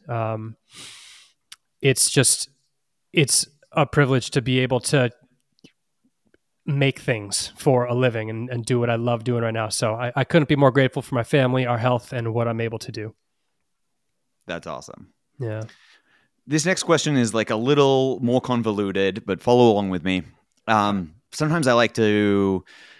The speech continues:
Speaker 2: break all of life's stuff into just, like, a couple of buckets. So picture work and family, your relationships, and then yourself.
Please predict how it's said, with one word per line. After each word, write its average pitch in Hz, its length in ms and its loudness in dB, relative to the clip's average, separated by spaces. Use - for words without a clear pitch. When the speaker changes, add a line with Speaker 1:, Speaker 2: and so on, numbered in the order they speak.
Speaker 2:
break 117 360 0
all 131 340 4
of 104 140 0
life's - 640 -4
stuff - 480 -4
into 95 260 -8
just, 85 160 -10
like, 87 140 -12
a 90 40 -12
couple 95 280 -6
of 85 80 -2
buckets. - 600 -8
So 104 440 2
picture 131 480 2
work 92 540 -2
and 90 640 -6
family, 92 680 -6
your 95 140 -4
relationships, 139 1040 0
and 104 140 -6
then 104 100 -4
yourself. - 600 -8